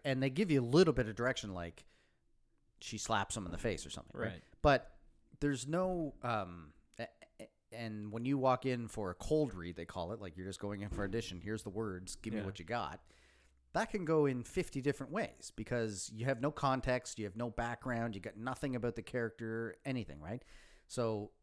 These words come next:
Speaker 1: you might interpret the words on the page differently than I interpret the words on the page. So when I see a movie and I see this really, um,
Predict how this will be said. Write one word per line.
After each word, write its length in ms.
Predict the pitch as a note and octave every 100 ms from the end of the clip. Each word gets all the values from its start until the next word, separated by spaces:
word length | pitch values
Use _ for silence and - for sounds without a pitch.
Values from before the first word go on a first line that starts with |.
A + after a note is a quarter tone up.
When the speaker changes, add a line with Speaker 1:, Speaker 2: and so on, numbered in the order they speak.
| _
Speaker 1:
you 260 | A2 B2+ B3+
might 240 | F#3+ A2+
interpret 460 | G2+ G#2+ B2 A2+ -
the 80 | G#2
words 260 | G#2 G#2
on 60 | G2
the 60 | F#2+
page 340 | G#2+ G2 F2
differently 440 | A2+ - G2 A2 G2
than 120 | A2+
I 140 | A3+
interpret 400 | F3+ F2+ G#2 -
the 60 | F2+
words 260 | D#2+ D#2 -
on 60 |
the 60 | D2
page. 360 | E2+ - - - - - _
So 200 | - B2
when 100 | A#2
I 80 | B2+
see 220 | B2 A#3+
a 60 | F#3+
movie 560 | C#3 A3+ A2+ F#2 G#2 -
and 280 | A2 G#2 G2+
I 80 | G2+
see 220 | F#2+ C#3
this 180 | B2 G#2+
really, 480 | B2 D3+ D3 A#2 G#2+
um, 280 | F#2+ D#2+